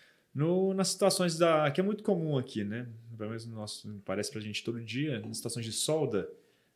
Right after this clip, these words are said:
tem lá na fisp um, um cromo. Como que é a melhor forma de proceder com essa avaliação? Já fazer avaliação de cromo hexavalente? Fazer uma avaliação de cromo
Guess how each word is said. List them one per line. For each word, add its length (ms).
tem 120
lá 120
na 80
fisp 340
um, 220
um 40
cromo. 600
Como 200
que 100
é 20
a 40
melhor 240
forma 320
de 580
proceder 340
com 60
essa 140
avaliação? 580
Já 200
fazer 200
avaliação 320
de 80
cromo 160
hexavalente? 1040
Fazer 180
uma 60
avaliação 380
de 100
cromo 680